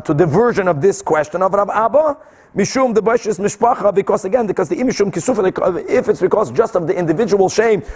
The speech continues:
Katan Bar Kisufa, ooh, to which Rav Papa said, Nish, no proof. In, yes, a minor feels shame. The Machal Mulei Mikalim. See, shame a minor and see if he feels shame.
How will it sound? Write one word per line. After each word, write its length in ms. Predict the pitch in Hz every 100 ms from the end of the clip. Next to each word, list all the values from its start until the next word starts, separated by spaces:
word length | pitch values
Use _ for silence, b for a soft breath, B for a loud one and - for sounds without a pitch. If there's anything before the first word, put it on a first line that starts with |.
| B
Katan 340 | - 220 233 180
Bar 160 | 185
Kisufa, 300 | 202 - 123
ooh, 880 | 220 277 339 330 311 269 233 180 143 B B
to 80 | -
which 220 | - -
Rav 180 | 139 139
Papa 320 | 151 151 160
said, 840 | - 185 185 254 233 190 180 175 160
Nish, 580 | 170 180 156 117 110 -
no 160 | 165 185
proof. 540 | 156 170 131 110 - -
In, 460 | 247 254 185 120 - B B -
yes, 500 | 156 247 247 - -
a 80 | 170
minor 480 | 175 196 247 226 220
feels 320 | - 226 -
shame. 340 | 202 214 175 - _ B B B
The 120 | - 143
Machal 420 | 147 - 170 202
Mulei 360 | 220 254 277
Mikalim. 540 | 254 254 185 151 147 -
See, 180 | - - 466 _ -
shame 260 | 196 220
a 40 | 226
minor 300 | 175 165 196
and 80 |
see 120 | 185 214
if 80 |
he 80 | 202
feels 240 | 185 214 180
shame. 280 | 214 220